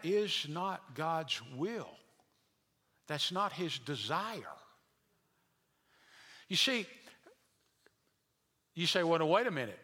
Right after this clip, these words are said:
preacher. God allows it to happen."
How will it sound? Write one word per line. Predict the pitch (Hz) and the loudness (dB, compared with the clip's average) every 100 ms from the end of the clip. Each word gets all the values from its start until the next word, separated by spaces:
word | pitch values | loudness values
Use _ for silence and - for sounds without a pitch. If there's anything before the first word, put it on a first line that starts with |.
| - | -8
preacher. | - 131 - 196 - - - - _ _ 135 | -2 0 0 -4 -6 -18 -20 -20 _ _ -8
God | 113 160 151 | 2 4 4
allows | 127 143 143 139 | 4 4 2 0
it | 135 | -6
to | 123 | -4
happen." | 151 208 - | -2 -4 -6